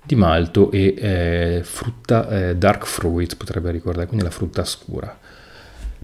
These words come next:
Per quanto riguarda la, eh, l'aspetto visivo, ci aspettiamo quindi una birra scura che va dal, dallo scuro e dal ramato molto scuro al, eh, al marrone scuro,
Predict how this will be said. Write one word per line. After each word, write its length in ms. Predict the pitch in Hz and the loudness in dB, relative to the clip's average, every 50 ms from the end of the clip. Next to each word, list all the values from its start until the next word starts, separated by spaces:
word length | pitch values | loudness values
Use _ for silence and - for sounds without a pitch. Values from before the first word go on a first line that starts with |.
| - - | -4 -4
Per 80 | 120 | 2
quanto 220 | 120 156 - - 131 | 4 4 4 6 4
riguarda 440 | 117 104 113 117 110 101 92 90 | 6 6 6 4 4 4 4 2
la, 560 | 87 87 87 90 90 90 90 87 80 - - - | 2 4 2 2 2 2 2 0 -4 -8 -8 -6
eh, 60 | 92 | -4
l'aspetto 500 | 85 82 - - - - 147 - - 92 | -4 -4 -4 -4 -2 -2 -2 0 0 -2
visivo, 440 | 82 85 85 85 85 110 98 82 78 | 0 2 0 0 0 0 0 0 -2
ci 180 | - - - | -4 -2 -4
aspettiamo 760 | 120 120 - - 107 - - - - 101 95 92 85 85 85 | -4 -4 -2 -4 -6 -6 -6 -8 -4 -2 -2 -2 -2 -4 -4
quindi 380 | - - 110 98 87 87 85 87 | -2 -2 -2 -2 0 -2 -2 -2
una 260 | 90 90 87 87 87 | -2 -2 -2 -2 -2
birra 600 | 87 87 107 117 117 101 87 82 - - - 80 | -2 0 0 2 2 2 2 0 -2 -6 -6 -6
scura 640 | - - - - - - 131 120 110 95 85 85 80 | -6 -8 -8 -10 -4 2 4 6 6 6 6 4 2
che 180 | - 90 85 | 0 0 0
va 200 | 85 90 98 92 | 2 4 2 2
dal, 580 | 90 85 85 82 80 80 80 82 85 82 82 - - - - - - - | 2 2 2 2 2 2 2 2 2 0 0 -2 -6 -18 -20 -20 -18 -4
dallo 300 | - 98 90 95 92 90 | 0 2 4 4 2 2
scuro 760 | 85 - - - - - - 143 135 120 104 90 87 87 85 | 0 -4 -8 -10 -10 -2 2 4 6 6 6 6 4 2 0
e 40 | 92 | 0
dal 120 | 90 85 | 0 0
ramato 420 | 85 90 90 92 117 123 101 - 85 | 0 0 0 2 4 2 4 2 0
molto 500 | 85 82 85 98 107 110 104 107 - 92 | 0 2 4 4 4 4 4 2 0 -2
scuro 800 | 82 - - - - 113 101 95 87 82 80 80 78 - - - - - _ - | -2 -2 -10 -6 0 2 4 4 4 2 2 -2 -4 -6 -12 -20 -20 -20 _ -2
al, 640 | - 110 104 90 80 80 80 80 80 78 82 - - | 0 2 2 4 2 2 0 0 0 -2 -4 -6 -6
eh, 440 | - 95 82 78 78 76 76 76 80 | -6 -4 -4 -4 -4 -6 -6 -8 -6
al 160 | - - 90 82 | -2 -2 0 0
marrone 480 | 82 82 78 78 - 90 80 78 85 | 0 -2 -2 0 0 0 0 0 -4
scuro, 640 | 80 - - - - 120 113 120 143 156 175 170 - | -6 -6 -10 -2 2 2 4 6 6 4 4 2 -4